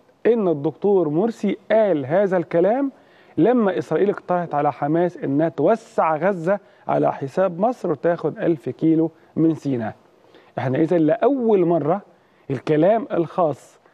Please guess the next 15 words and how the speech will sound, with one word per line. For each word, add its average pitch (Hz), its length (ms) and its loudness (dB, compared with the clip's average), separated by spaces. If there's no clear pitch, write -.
بإن 147 340 2
جزء 185 400 0
من 160 240 -2
أراضي 165 420 2
سيناء 143 440 -2
يترك 196 880 0
خارج 175 360 0
البلاد، 156 480 0
لأول 220 460 0
مرة 202 240 0
بنسمع 180 500 -4
شهادة 156 520 -2
في 127 200 -8
هذا 160 220 -2
الموضوع 151 560 0